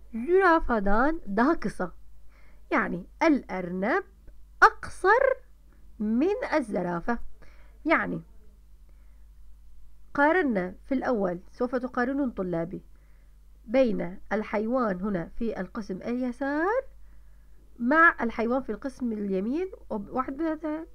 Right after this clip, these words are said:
وبعدها سوف ت-، يكون العكس، يعني هنا. وكابلان،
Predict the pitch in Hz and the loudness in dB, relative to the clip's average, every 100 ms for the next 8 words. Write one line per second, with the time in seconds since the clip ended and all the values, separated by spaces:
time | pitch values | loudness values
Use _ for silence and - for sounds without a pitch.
0 | - 214 233 226 220 320 349 233 208 202 | -12 -6 -4 -4 -4 -6 -6 -8 -8 -10
1 | 202 - 202 - - 226 269 466 523 - | -14 -12 -10 -8 -6 -6 -4 -6 -10 -16
2 | - - - - 269 220 196 180 - - | -20 -20 -18 -4 -2 -2 -6 -10 -12 -18
3 | - - - - - 180 196 170 - - | -18 -18 -18 -20 -6 -2 -2 -2 -8 -16
4 | - - - - 359 175 170 - - - | -18 -18 -6 2 2 2 -2 -12 -14 -16
5 | - - - - - - - - - - | -16 -18 -18 -18 -18 -20 -20 -20 -20 -20
6 | - - - - - - 359 466 - 330 | -20 -20 -20 -20 -20 -2 2 2 4 4
7 | 320 - 208 190 | 4 2 0 -2